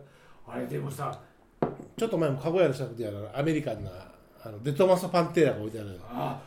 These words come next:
Speaker 1: この前俺、どっかデトマスパン、デトマス、デト、デトマス、デトマス
Speaker 2: 言えねえのかよ。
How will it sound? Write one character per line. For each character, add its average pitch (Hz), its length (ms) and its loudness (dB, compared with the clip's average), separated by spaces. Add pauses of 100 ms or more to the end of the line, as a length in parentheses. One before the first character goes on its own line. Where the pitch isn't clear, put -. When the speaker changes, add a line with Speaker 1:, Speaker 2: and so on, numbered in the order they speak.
Speaker 1:
こ 170 160 2
の 247 120 8
前 320 180 8
俺、 170 400 0
ど 240 140 2
っ 233 40 0
か 240 120 2
デ 139 180 -4
ト 214 160 4
マ 247 60 4
ス 247 100 -2
パ 240 220 0
ン、 - 280 -4
デ 160 120 -4
ト 247 140 2
マ - 180 -2
ス、 - 300 -8
デ - 160 0
ト、 - 280 0 (260)
デ 175 140 2
ト 247 160 6
マ 269 200 4
ス、 - 80 -4 (280)
デ 185 140 -2
ト 185 100 8
マ 294 100 10
ス 330 60 10
Speaker 2:
言 - 0 -
え 330 160 10
ね 196 60 10
え - 20 8
の 135 60 4
か 131 40 2
よ。 117 260 0